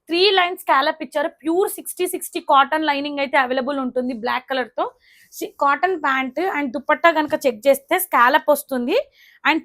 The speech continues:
పింక్ తోటి ఫ్లవర్స్ అనేది ఉంటుంది. బ్యాక్ అనేది ఎక్కువ పెట్టారు, లెంత్ అయితే ఏం ఇష్యూ లేదండి. విడ్త్ లో మాత్రం కొంచెం తక్కువ ఉంది, చెక్ చేసుకొని తీసుకోండి. వన్ ట్రిపుల్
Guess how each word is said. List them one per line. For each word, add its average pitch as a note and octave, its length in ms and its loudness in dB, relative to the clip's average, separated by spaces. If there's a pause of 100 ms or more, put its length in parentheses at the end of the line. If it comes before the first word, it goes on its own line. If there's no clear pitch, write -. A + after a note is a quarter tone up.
పింక్ E4+ 220 -4 (120)
తోటి D#4 260 0
ఫ్లవర్స్ C#4 380 4
అనేది C#4 240 2
ఉంటుంది. A3 280 -2 (140)
బ్యాక్ C#4 300 8
అనేది D4 280 2
ఎక్కువ D4 280 4
పెట్టారు, C4 340 2 (100)
లెంత్ C#4 260 4
అయితే D4 160 -6 (160)
ఏం D#4 180 -2
ఇష్యూ C#4+ 200 -6 (100)
లేదండి. A3 400 -8 (360)
విడ్త్ D4+ 300 -2
లో F#4+ 140 6
మాత్రం E4 300 2
కొంచెం D4 320 2
తక్కువ D4+ 240 -4
ఉంది, D#4 100 -4 (120)
చెక్ C4 200 2
చేసుకొని F4 400 -2
తీసుకోండి. A#3 460 -6 (420)
వన్ D#4 220 6
ట్రిపుల్ F4+ 280 2